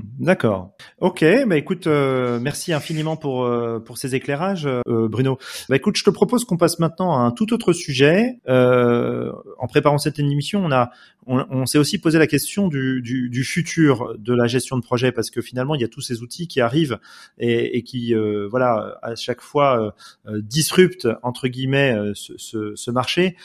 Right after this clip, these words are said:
euh, et, et ces marchés, et puis l'écosystème dans lesquels évoluent les chefs de projet. Alors, ce serait quoi pour toi, euh, euh, le, le futur de la gestion de projet ? Est-ce que demain, euh, on aura encore besoin de, de chefs de projet d'après, d'après toi ?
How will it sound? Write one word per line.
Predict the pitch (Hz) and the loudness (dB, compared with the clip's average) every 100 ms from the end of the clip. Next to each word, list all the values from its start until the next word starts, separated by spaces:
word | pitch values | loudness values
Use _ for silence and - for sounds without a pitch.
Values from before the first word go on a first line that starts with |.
| - - | -20 -12
euh, | 117 - - - - | -8 -6 -6 -6 -6
et, | 135 123 127 | 0 2 2
et | 123 | 0
ces | - 131 | 0 0
marchés, | 123 - 170 156 127 | 0 0 2 4 4
et | 113 | 2
puis | - 123 | -2 0
l'écosystème | 120 117 139 - 131 - 143 | 2 2 -2 -2 -6 -4 -2
dans | 117 | -2
lesquels | 117 120 127 | -4 -2 0
évoluent | 117 117 127 | 0 0 -2
les | 120 | -2
chefs | 110 110 | -4 -6
de | 113 | -8
projet. | - 123 185 190 _ _ - _ - | -6 -2 -2 -4 _ _ -20 _ -4
Alors, | 123 123 | -2 -2
ce | - 156 | -2 -2
serait | - 175 | 0 0
quoi | 202 196 | 2 2
pour | 151 | -2
toi, | - 165 170 170 - _ _ | 0 4 4 2 -8 _ _
euh, | 120 117 113 113 113 - _ - | -4 0 0 0 -2 -10 _ -12
euh, | - 117 | -8 -4
le, | 135 | -2
le | 139 135 | 2 2
futur | - 165 175 | 2 0 2
de | 139 | 4
la | |
gestion | 131 135 - | 4 2 -2
de | 127 | -6
projet ? | - 127 | -2 2
Est-ce | 202 165 | 2 2
que | - | 0
demain, | 139 123 113 147 143 151 170 185 - _ _ _ 127 | -2 -2 2 4 6 4 4 0 -4 _ _ _ -2
euh, | 123 - | -2 0
on | 139 | 2
aura | 143 139 - | 4 2 2
encore | 165 165 170 139 | 0 4 4 4
besoin | 139 131 147 151 | 2 0 0 0
de, | 139 117 117 | 0 0 0
de | 117 | 0
chefs | 120 131 | 0 0
de | 127 | 0
projet | - 127 147 | -2 0 2
d'après, | 131 120 123 127 - | 2 0 -4 -4 -4
d'après | 120 - | -4 -2
toi ? | 127 120 | -4 -4